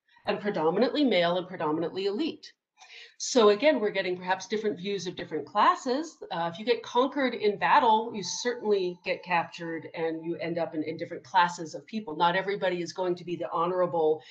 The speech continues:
heroic warrior wandering around. And of course, the Greek values versus other. So we have ideas from earlier traditions, they've been adapted, they've been adopted,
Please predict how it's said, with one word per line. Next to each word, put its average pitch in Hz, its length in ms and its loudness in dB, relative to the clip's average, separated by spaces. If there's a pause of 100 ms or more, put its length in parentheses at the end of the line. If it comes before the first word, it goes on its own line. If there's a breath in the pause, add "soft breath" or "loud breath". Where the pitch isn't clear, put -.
(140)
heroic 180 540 4
warrior 165 540 -4 (100)
wandering 170 360 2
around. 156 540 -2 (240 loud breath)
And 226 180 8
of 226 140 4
course, 185 420 -2 (300)
the 185 80 -4
Greek 170 280 -4
values 151 640 -4 (320)
versus - 460 -10 (120)
other. - 260 -4 (600 loud breath)
So 220 160 4
we 190 180 2
have 165 260 0
ideas 220 480 -2
from 165 180 -8
earlier 277 380 0
traditions, 247 640 -4
they've - 160 -10
been 147 140 -8
adapted, 185 600 -2 (140)
they've 160 160 -10
been 147 160 -8
adopted, 202 600 0